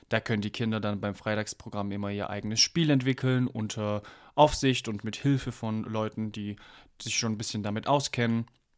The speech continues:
Und auch im Toolkit-Koffer der Games im Unterricht-Seite, den wir im Podcast schon ein paar Mal erwähnt hatten, sind Scratch-Anwendungen vorhanden. Bedeutet, da ist auch nochmal eine ausführliche Anleitung, wie man das im Unterricht wirklich für die Unterrichtseinheiten benutzen kann.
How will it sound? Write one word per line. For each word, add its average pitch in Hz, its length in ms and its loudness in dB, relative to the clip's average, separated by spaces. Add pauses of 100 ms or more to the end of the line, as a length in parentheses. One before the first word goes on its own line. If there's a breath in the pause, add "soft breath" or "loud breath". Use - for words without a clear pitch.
(200 soft breath)
Und 135 160 6
auch 127 120 4
im 113 140 4
Toolkit-Koffer 117 680 -2
der 101 340 -2
Games 104 300 0
im 104 100 -2
Unterricht-Seite, 110 800 -2
den 107 240 -2
wir 107 120 -4
im 104 120 -6
Podcast - 480 -6
schon 110 160 -6
ein 113 180 -6
paar 151 280 -2
Mal 160 180 -2
erwähnt 135 380 0
hatten, 135 280 0 (460 loud breath)
sind 127 300 4
Scratch-Anwendungen 110 1040 0
vorhanden. 117 560 -4 (300 loud breath)
Bedeutet, 113 340 0
da 110 60 6
ist 107 100 0
auch 110 60 4
nochmal 113 180 4
eine 110 180 2
ausführliche 156 600 4
Anleitung, 143 480 2
wie 131 60 2
man 131 180 4
das 123 220 0
im 110 100 -4
Unterricht 143 420 -2
wirklich 127 360 -2
für 131 100 -2
die 123 80 -2
Unterrichtseinheiten 113 920 -2
benutzen 117 460 0
kann. - 300 -12